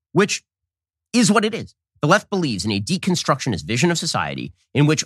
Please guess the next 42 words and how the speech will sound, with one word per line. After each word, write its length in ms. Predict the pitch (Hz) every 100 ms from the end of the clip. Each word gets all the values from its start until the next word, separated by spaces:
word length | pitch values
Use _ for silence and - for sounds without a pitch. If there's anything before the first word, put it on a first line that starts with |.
| -
all 280 | 151 196 208
words 480 | 135 147 196 180 - _ -
and 100 | 131
all 140 | 151
societal 380 | 170 160 165 165
forces 380 | 160 190 185 120
are 140 | 139
merely 340 | 139 202 247 208
guises 420 | 160 170 156 156
for 160 | -
power. 400 | 139 120 78 55 - _
And 140 | - 170
so 360 | 254 143 65 - _ -
when 200 | 185 262
you 120 | 247
say 160 | 226
to 40 | 214
yourself, 300 | 170 104 95
"Wait 160 | 202
a 40 | 120
second, 320 | 87 90 98
that, 320 | 165 202 247
this 160 | 254 -
makes 200 | 135 -
no 80 | 80
sense." 340 | - 151 - _ _ _ -
And 60 | 175
just 120 | 196
on 80 | 214
a 60 |
pure 260 | - 302 320
human 240 | 262 220
level, 200 | 170 113 131
it 40 |
makes 220 | 220 -
no 100 | 233
sense 280 | 214 233 180
that 80 | -
you're 180 | 196 202
okay 320 | - 226 180
with 180 | 110 -
racism 600 | 147 208 127 90 80